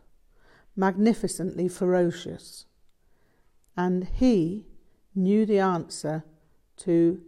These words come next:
the nature of existence. He read it like a book. He read it in everything he saw,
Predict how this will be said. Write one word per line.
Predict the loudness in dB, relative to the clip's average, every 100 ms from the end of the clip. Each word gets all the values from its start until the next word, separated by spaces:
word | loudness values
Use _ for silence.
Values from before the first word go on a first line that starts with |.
| -20 _ -8
the | -4
nature | 0 0 -2 -6 -10 -10 -8
of | -8 -8
existence. | -8 -10 -12 -12 -14 -16 -16 -20 -20 _ _ -20 _ _ _ _ _ _ _ _ _ _ _ _ _ _ _ _
He | -2 2
read | 6 6 4
it | -4 -10 -14 -14 -12
like | -8 -6 -8
a |
book. | -6 -6 -6 -14 -20 _ _ _ _ _ _ _ _ _ _ _ _ _
He | 0 4
read | 6 6
it | 4 0 -8 -12 -6
in | -2
everything | -2 0 -2 -2 -4 -2
he | -4
saw, | -6 -2 0 2 0 -2